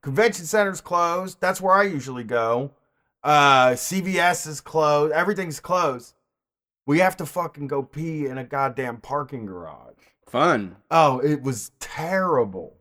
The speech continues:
Speaker 1: 'Cause
Speaker 2: Really?
Speaker 1: I don't like peeing. I,
Speaker 2: You
Speaker 1: I
Speaker 2: don't like
Speaker 1: only
Speaker 2: breaking the law like that?
Speaker 1: No.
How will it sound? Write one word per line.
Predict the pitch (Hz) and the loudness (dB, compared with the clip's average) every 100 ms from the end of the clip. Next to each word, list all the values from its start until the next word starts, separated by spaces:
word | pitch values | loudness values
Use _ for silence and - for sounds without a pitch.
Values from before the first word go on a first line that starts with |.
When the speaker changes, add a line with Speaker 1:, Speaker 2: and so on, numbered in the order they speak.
| _ _ - | _ _ -8
Speaker 1:
'Cause | 117 | 0
Speaker 2:
Really? | 240 339 | 4 8
Speaker 1:
I | - | 8
don't | 277 | 6
like | 262 202 | 4 0
peeing. | 202 208 214 190 170 _ - | 0 2 2 -2 -12 _ -2
I, | 208 262 | 2 2
Speaker 2:
You | - | 4
Speaker 1:
I | 254 | 8
Speaker 2:
don't | 302 | 8
like | 311 | 8
Speaker 1:
only | 262 262 | 8 6
Speaker 2:
breaking | 269 277 | 6 4
the | 226 | 4
law | 139 165 | 2 2
like | 247 262 254 | 2 0 -2
that? | 277 294 277 - | -2 -2 -4 -6
Speaker 1:
No. | 127 131 135 123 104 87 | -2 0 2 2 -2 -8